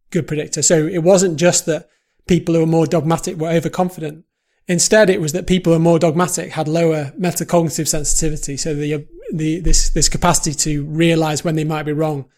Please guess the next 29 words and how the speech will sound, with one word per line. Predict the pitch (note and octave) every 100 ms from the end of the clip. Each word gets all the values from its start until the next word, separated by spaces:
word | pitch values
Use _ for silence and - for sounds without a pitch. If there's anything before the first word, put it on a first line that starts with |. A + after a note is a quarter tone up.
| _ _ _ -
about | C#3+ D#3+ -
a | D3+
decision | D3+ F3 D3 D3+ D3 C#3+
or, | - C#3+ C#3 C#3+ -
um, | E3 C#3+ C#3 C3+ - - _ _ _ _
you | D#3+
know, | D3+ C#3+
a, | C#3+ C#3+ G3+
a, | G4 D#3+ D#4
an | G3
individual, | D#3+ D#3+ D3+ C#3+ D3 C#3 C3+ G4+
um, | D3+ D3 C#3+ C3+ _ _ _ _ _ B4 F4
uh, | D3+ D3+ D3
response | D3 - E3 D#3
on | C#3+
the | C#3
task. | D#3+ C#3 - - _ _ _ _
And | F#3
so | F3+ G#3 G3+ B3+ -
the, | G#3 G3+ - _ _ -
and, | F#3+ F#3+
and | A3+ G3+
interestingly, | A3+ A#3 G3+ E3
that | G#3 A#3 G3
predictor, | F#3 A#3 - D#3+
that | C#3+ D#3
metacognitive | F3+ F3+ - F3+ - D#3+
sensitivity | F3 D#3 F#3 F3+ E3+
predictor, | C#3+ C#3+ - D#3